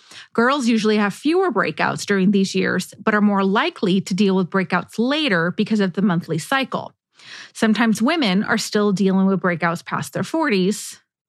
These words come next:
because I don't think we ever really get a break on anything. <laughs> Women, we just go through so much. Now, I know sometimes that statement can seem confusing 'cause I know there's a lot of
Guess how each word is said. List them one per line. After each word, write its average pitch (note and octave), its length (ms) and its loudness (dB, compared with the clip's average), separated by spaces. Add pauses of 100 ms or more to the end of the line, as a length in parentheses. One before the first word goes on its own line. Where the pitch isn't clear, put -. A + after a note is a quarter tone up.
(500)
because A3+ 220 0
I A3 80 2
don't A#3 180 -2
think E3 320 -2
we G3+ 220 2
ever E3+ 200 0
really F3 260 -2
get D#3 160 -4
a E3+ 40 -2
break A#3 520 -4 (560)
on B3+ 140 0
anything. B3 500 -2 (460)
<laughs> - 420 -6
Women, A#3+ 380 0
we G#3 120 2
just F#3 220 -4
go - 120 -4
through - 200 -6
so - 140 -8
much. - 300 -10 (540)
Now, C4 320 2 (680)
I C4+ 100 4
know D4 180 2
sometimes F#4 420 -2
that G#3 180 0
statement A3 340 2
can A3+ 160 2
seem G3+ 420 2
confusing G3+ 540 2
'cause G#3+ 240 -2 (100)
I G3 120 0
know G3+ 160 2
there's G3 200 0
a G#3+ 60 2
lot F#3 420 0
of F#3 380 -4